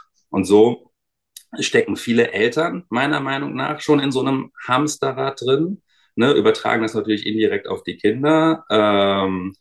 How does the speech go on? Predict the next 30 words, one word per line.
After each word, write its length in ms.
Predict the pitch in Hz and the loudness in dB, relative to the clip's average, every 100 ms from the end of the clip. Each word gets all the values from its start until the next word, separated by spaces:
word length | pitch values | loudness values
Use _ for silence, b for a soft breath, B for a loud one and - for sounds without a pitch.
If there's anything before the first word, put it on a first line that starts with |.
| _ _ _ | _ _ _
äh, 560 | 101 92 90 87 - - | 0 0 0 -2 -4 -6
Qualitätszeit, 1200 | - 101 - 113 120 - - - 135 143 151 - - - | -2 -2 -2 -2 -2 -4 -12 -6 -2 0 -2 -4 -10 -4
äh, 140 | 123 120 - - - - - 78 - - _ _ - - | -4 -4 -14 -18 -18 -18 -10 -8 -8 -12 _ _ -20 -2
ist 140 | 110 | 0
es, 140 | 113 - - | 0 -4 -4
ist 140 | - | 0
meine, 260 | 110 120 107 | 2 2 0
wird 120 | 107 | 2
meiner 220 | 107 123 | 2 0
Meinung 320 | 113 107 82 | 0 0 -2
nach 180 | 95 101 | -6 -4
auch 220 | 90 92 - | -2 -2 -4
immer 280 | 127 131 117 | -8 -8 -8
weniger, 400 | 127 139 139 143 | -6 -2 0 -2
das, 200 | 123 - | -4 -8
was 180 | 117 117 | -10 -8
ich 80 | |
mitbekomme, 540 | 120 - - 120 120 113 | -10 -8 -6 -6 -6 -8
wie 80 | 113 | -10
viele, 480 | - 120 120 120 B B B B 110 | -4 2 4 4 B B B B 2
äh, 380 | 107 107 101 | 4 4 4
vor 240 | 101 104 101 | 2 0 2
den, 300 | 98 95 90 | 2 -2 -6
vor 120 | 101 | -6
den 140 | 95 | -4
Fernsehgeräten 1080 | - 110 117 117 113 110 120 120 120 123 120 | -2 -2 -2 -4 0 2 0 0 0 0 0
oder 520 | - 95 95 87 - - | 0 0 0 -2 -4 -2
iPad-Geräten 760 | 110 123 - 110 110 117 113 | -4 -4 -4 -2 2 0 0
geparkt 420 | 110 - 113 - 110 | -6 -6 -10 -4 4
werden. 500 | 110 113 113 117 | 4 4 0 -4